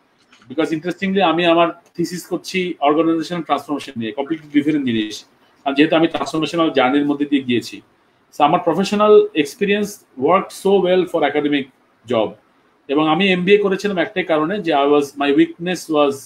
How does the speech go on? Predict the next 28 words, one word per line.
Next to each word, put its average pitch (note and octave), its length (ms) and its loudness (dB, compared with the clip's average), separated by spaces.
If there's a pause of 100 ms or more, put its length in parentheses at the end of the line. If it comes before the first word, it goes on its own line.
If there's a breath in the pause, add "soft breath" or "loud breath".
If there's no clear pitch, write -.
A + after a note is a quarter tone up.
(340)
business D3+ 240 0 (140)
planning, D3 320 -2 (520)
আহ, B2 420 2
spreadsheet, D3 640 0 (220)
corporate C#3+ 420 0
finance। C#3 480 -4 (360)
So D3+ 80 2
I D#3 160 6
made F3 240 2
sure - 340 -2
that C#3+ 300 0
my C#3 120 0
এমবিএ D#3 420 0
covers D#3+ 420 0
corporate D3 380 -2
finance D3+ 320 -6
well। A#2 180 2 (500)
Now C#3+ 120 4
I E3 360 6
understand, D3 460 0 (400)
আহ, A2+ 420 0
ইভি D3 420 0 (380)
এবং, B2+ 380 -2
আহ, A#2+ 440 2
এনপিভি, C#3+ 360 0
আইআরআর C3+ 320 4
এর C#3 140 4
সেই C3 300 -2